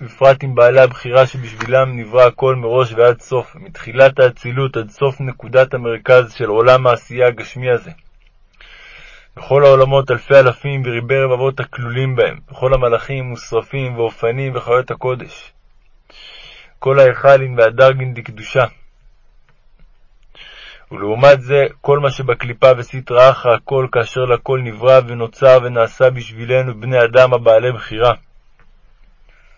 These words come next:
ואתה מסרת הבחירה ביד בני אדם כאילו אינה בידך.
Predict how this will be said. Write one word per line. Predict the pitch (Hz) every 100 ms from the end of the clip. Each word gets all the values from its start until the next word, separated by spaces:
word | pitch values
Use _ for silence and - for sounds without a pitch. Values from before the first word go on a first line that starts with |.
| _ _ _ _ _ - - - _ _ _ _ _ _ _ _ _ _
ואתה | 104 104 151
מסרת | 143 143 147 143
הבחירה | 135 123 135 139 139
ביד | 135 135 131
בני | 131 127
אדם | 123 139 135
כאילו | - 139 139 131
אינה | 139 135
בידך. | 123 113 107 135